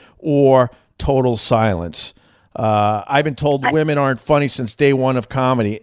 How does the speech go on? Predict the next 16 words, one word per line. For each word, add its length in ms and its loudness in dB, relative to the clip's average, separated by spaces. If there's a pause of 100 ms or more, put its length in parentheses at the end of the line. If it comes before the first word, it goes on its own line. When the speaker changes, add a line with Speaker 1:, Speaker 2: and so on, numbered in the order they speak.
Speaker 1:
Uh, 100 -14 (160)
in 160 -6
backhanded 540 -2
compliments 520 -2
after 220 -2
shows, 440 2
on 120 -2
YouTube 400 -4
comments, 540 0
Twitter, 320 2
Facebook, 520 -2
airplane 420 0
skywriting 680 2
for 120 -6
my 120 -2
birthday. 720 2